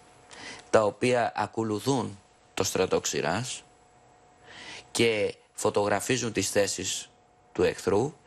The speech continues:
και πολυβολούν επίσης, ε, θέσεις όπου διακρίνονται εχθρικοί σχηματισμοί κτλ. Η ναυτική αεροπορία έχει πολύ μεγάλη, ε, συμμετοχή στη Μικρασιατική εκστρατεία, τόσο μεγάλη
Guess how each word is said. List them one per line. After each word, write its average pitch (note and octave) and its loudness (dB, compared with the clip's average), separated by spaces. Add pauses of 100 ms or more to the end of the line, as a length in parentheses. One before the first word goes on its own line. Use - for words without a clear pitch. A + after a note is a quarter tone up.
(440)
και D3+ 2 (800)
πολυβολούν A#2+ 2 (460)
επίσης, - 0 (280)
ε, G#2 2
θέσεις - 0
όπου A2 0
διακρίνονται G#2+ 2
εχθρικοί E2 -2
σχηματισμοί G2 0
κτλ. F#2 0 (1120)
Η - 2
ναυτική G2+ 0
αεροπορία B2+ 0
έχει A2 -8
πολύ A#2 0
μεγάλη, G#2 0 (500)
ε, D#2+ 0
συμμετοχή G2 0
στη - -2
Μικρασιατική F#2 0
εκστρατεία, - 0
τόσο A#2 2
μεγάλη A2+ -2